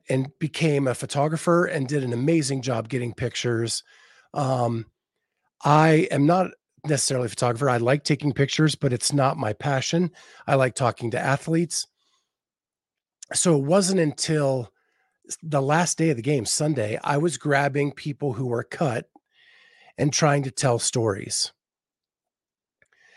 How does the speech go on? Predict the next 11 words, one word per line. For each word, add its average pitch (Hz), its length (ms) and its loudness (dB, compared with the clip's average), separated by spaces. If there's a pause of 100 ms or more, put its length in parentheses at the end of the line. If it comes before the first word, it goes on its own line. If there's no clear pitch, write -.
(140)
So 156 200 2
I 151 40 6
interviewed 165 420 4
Colton 151 280 2
Mertens 135 320 0
at 123 80 -2
the - 80 -10
games. 117 580 -2 (580)
Um, 120 460 2
I 139 140 -2
interviewed 123 880 0